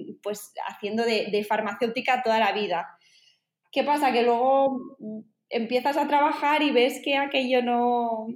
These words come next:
no termina de, de cuadrar con, con, con lo que a ti te apasiona, lo que te gusta, entonces sigues buscando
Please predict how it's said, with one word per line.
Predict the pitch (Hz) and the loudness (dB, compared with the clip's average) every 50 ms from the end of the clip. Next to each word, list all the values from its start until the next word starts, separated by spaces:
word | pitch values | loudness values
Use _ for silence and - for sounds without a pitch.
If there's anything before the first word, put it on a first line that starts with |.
| 254 _ - | -14 _ -12
no | 247 254 262 269 262 254 254 262 254 262 262 | -8 -8 -6 -4 -4 -2 -2 0 0 0 2
termina | 277 277 285 277 269 262 254 254 240 233 | 2 2 2 2 2 2 2 2 2 4
de, | 233 226 226 220 220 214 214 208 208 208 - _ _ - | 4 4 6 6 6 4 4 4 2 -2 -6 _ _ -2
de | - 240 233 | 0 0 2
cuadrar | - 214 220 214 214 214 214 208 214 247 269 - | 2 2 2 2 2 2 4 4 4 2 2 2
con, | - 269 254 254 247 240 240 240 240 240 233 226 | 2 4 4 4 4 4 2 0 0 -2 -4 -6
con, | 226 - 214 214 214 220 214 214 214 220 226 | -8 -6 -6 -6 -6 -6 -8 -10 -12 -18 -12
con | - 220 214 208 | -8 -8 -6 -6
lo | 214 202 | -6 -10
que | - 214 | -8 -10
a | 190 190 | -12 -8
ti | - 247 254 | -6 -4 -2
te | 240 285 | 0 0
apasiona, | 277 277 269 233 - - - - 262 269 269 254 254 262 254 | 0 0 0 -4 -6 -6 -6 -4 -2 0 0 0 2 2 2
lo | 247 233 220 | 2 0 0
que | 226 214 | -2 -2
te | - 214 | 0 0
gusta, | 226 240 277 302 294 269 | 0 0 -2 -2 -4 -4
entonces | 262 262 247 247 - 269 269 - | -4 -4 -6 -4 -4 -4 -4 -4
sigues | - 240 220 240 240 247 | -4 -2 -2 -2 -2 -2
buscando | - 277 - - - 254 254 247 247 254 269 277 311 | -4 -8 -8 -4 0 0 0 0 0 -2 0 0 -2